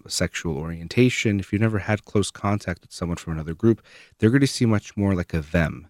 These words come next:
And when you see them suffering, you're not going to feel as much.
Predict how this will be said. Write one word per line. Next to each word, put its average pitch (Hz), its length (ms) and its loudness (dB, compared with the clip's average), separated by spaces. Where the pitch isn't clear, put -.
And 90 140 -4
when 87 100 0
you 87 60 0
see 92 260 -2
them 110 560 4
suffering, 85 560 -2
you're 82 140 -6
not 87 260 -2
going 85 200 -2
to 76 40 -8
feel 85 380 -4
as 78 160 -14
much. - 360 -14